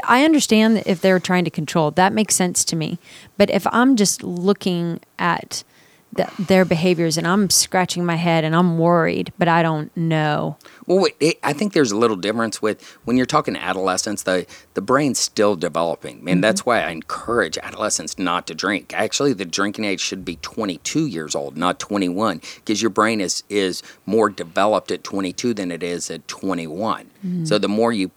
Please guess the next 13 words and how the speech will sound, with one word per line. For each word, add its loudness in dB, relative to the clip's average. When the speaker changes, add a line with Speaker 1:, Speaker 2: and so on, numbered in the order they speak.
Speaker 2:
you -4
put -2
chemicals -2
in -2
your 0
system -2
that -6
affect -6
the -6
brain, -4
Speaker 1:
Mm-hmm. -8
Speaker 2:
um, 0
it, -2